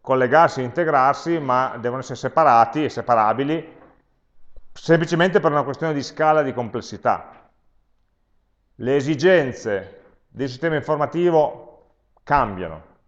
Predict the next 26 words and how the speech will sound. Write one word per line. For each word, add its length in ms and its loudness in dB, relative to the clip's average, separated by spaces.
Le 80 -10
esigenze 340 -4
che 100 -2
ho 140 6
quest'anno 520 0
non 180 -6
sono 200 -2
quelle 200 0
che 80 -2
avevo 200 0
cinque 300 -8
anni 180 -6
fa 580 -4
e 60 -18
non 160 -8
sono 240 -8
quelle 160 -4
che 100 -6
avrò 200 -4
tra 160 -10
tre 160 -2
anni. 340 -4
Quindi 260 -2
non 180 -2
posso 320 4
pensare 880 -2